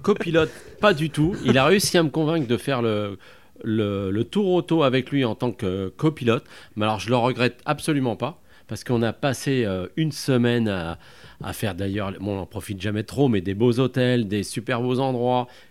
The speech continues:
Lui, il a, on l'a fait avec une, euh, une B M W, une trente C S L avec, euh, plus de trois cents chevaux, donc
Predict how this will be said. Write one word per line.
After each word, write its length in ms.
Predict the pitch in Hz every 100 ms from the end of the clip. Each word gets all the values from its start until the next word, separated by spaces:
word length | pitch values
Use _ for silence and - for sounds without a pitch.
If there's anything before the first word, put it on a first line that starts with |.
| -
Lui, 220 | 117 131
il 100 | 123
a, 240 | 113 110 107
on 120 | 113
l'a 160 | 113 110
fait 120 | 123
avec 280 | 113 - 113
une, 160 | 110
euh, 320 | 104 101 98 98 -
une 220 | 120 110
B 40 | 113
M 140 | 117
W, 340 | 110 113 113 120
une 140 | 107
trente 260 | - 117 110
C 180 | 123
S 180 | 117 -
L 160 | 131 117
avec, 300 | 95 98 101
euh, 280 | 95 95 92
plus 160 | -
de 60 | -
trois 180 | 107 98
cents 160 | 117
chevaux, 320 | - 147 147
donc 300 | 120 110 -